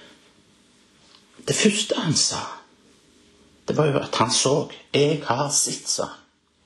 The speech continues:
Jeg tror bare vi må innrømme det, vi som står på talerstoler rundt omkring i, i forsamlingen, at vi ikke er så flinke til å forklare hvem Gud er. Vi er så ensporet mange ganger.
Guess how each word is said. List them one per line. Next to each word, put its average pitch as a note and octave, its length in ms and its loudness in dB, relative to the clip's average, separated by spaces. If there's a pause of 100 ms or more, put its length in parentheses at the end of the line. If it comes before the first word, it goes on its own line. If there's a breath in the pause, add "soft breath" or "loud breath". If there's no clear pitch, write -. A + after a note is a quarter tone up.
(960)
Jeg - 60 -14
tror A2+ 200 2
bare B2 160 4
vi A#2+ 160 4
må A#2 100 4
innrømme C3+ 340 0
det, A2+ 180 0
vi A2 100 -6
som - 180 -4
står - 220 -4
på F#2 120 -10
talerstoler G#2 840 -6
rundt G#2 240 -2
omkring G#2+ 460 -6 (100)
i, G2 60 -10 (440 loud breath)
i G#2+ 80 0
forsamlingen, G#2 840 0
at - 180 -10
vi A#2+ 120 0
ikke - 180 -2
er - 60 0
så D3+ 120 2
flinke - 380 2
til C3+ 100 -4
å - 60 -6
forklare A2+ 540 -4
hvem A#2 180 -6
Gud B2 260 -2
er. C#3 220 0 (1400 soft breath)
Vi - 100 -2
er - 60 2
så - 180 -2
ensporet D#3 680 0
mange D#2+ 240 -6
ganger. - 380 -10